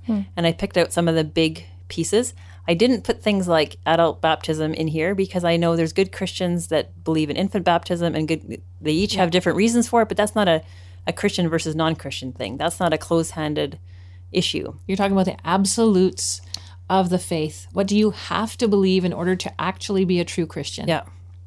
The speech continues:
Speaker 2: And so that's what I tried to have on here. So
Speaker 3: Mm-hmm.
Speaker 2: there might be things that, um, someone might s-, argue should be in here, but I've tried to say these are the main things. So it's basically things like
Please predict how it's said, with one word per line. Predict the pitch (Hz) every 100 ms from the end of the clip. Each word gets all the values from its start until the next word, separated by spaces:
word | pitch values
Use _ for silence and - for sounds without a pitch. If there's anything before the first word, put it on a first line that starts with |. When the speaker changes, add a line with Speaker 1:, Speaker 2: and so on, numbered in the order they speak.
| - - - - -
Speaker 2:
And | 170
so | 170
that's | 175 254
what | 190
I |
tried | 170 175 160
to |
have | 156 147 147
on | 143
here. | 143 135
So | - 170 160
Speaker 3:
Mm-hmm. | 160
Speaker 2:
there | 175
might | 202 240
be | 233 214
things | - 185 175
that, | 170 156 - - - - - -
um, | - 156 147 151 -
someone | - 190 175 160
might | 160 160
s-, | - - - -
argue | 165 175 185
should | 170 - 180
be | 202
in | 190 208
here, | 240 285 370 311
but | 175
I've | 185
tried | - 190 185
to | 185
say | - 170 165
these | 160 165
are | 160
the | 151
main | 156 156 156 156
things. | - 147 127 120
So | -
it's | 175 -
basically | 196 202 202 185
things | 170 165 165 165
like | 151 -